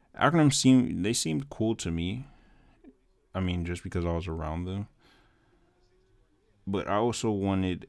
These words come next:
a title that contained the message in it. So it wasn't just like Ohm, you know, just so I can get the cool triangle pyramid graphic to symbolize that I'm trying to make a secret society.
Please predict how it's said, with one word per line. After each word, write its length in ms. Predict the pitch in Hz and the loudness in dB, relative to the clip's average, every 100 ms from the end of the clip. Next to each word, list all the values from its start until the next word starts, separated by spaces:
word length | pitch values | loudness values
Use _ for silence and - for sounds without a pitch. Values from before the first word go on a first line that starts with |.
| - | -4
a 680 | 92 90 87 85 82 82 - - _ _ _ | -2 0 0 0 -2 -6 -12 -20 _ _ _
title 340 | - 101 95 | -2 0 0
that 340 | 78 76 76 - _ _ _ _ - | -2 -4 -6 -10 _ _ _ _ -8
contained 480 | 90 82 92 90 78 | -4 -2 0 0 0
the 40 | |
message 520 | 69 - - - - | -4 -8 -8 -8 -10
in 200 | - 90 | -10 -10
it. 140 | 85 - _ - _ _ _ - | -10 -14 _ -20 _ _ _ -8
So 120 | - | 0
it 40 | |
wasn't 200 | 127 117 | 2 2
just 180 | 98 90 | 0 -4
like 200 | 92 87 - | -6 -10 -6
Ohm, 460 | 85 87 82 78 90 104 - - - - - - - | -2 -2 -2 -4 -10 -16 -20 -20 -20 -20 -20 -20 -12
you 160 | - | -8
know, 220 | - - 117 _ - - _ - | -8 -10 -14 _ -20 -20 _ -8
just 180 | 92 | -4
so 80 | 90 | -2
I 60 | 85 | -2
can 160 | 82 | -2
get 180 | 78 78 | -4 -6
the 80 | 78 | -8
cool 380 | - 90 82 78 - | -6 -2 -2 -2 -8
triangle 460 | - 82 80 73 - | -4 -2 -2 -6 -10
pyramid 460 | - 82 82 82 - - _ _ _ | -8 -4 -4 -6 -12 -20 _ _ _
graphic 540 | - 73 80 - 87 - _ _ _ _ _ _ _ _ _ _ _ _ - | -8 -6 -6 -8 -10 -12 _ _ _ _ _ _ _ _ _ _ _ _ -10
to 140 | 80 | -8
symbolize 520 | - 87 82 82 85 | -4 -4 -4 -6 -6
that 60 | 87 | -6
I'm 120 | 82 | -6
trying 180 | - 87 | -4 -4
to 80 | 85 | -4
make 200 | 85 - | -6 -10
a 40 | |
secret 320 | - 90 85 | -8 -8 -8
society. 640 | - 90 85 90 90 85 | -10 -8 -6 -6 -6 -8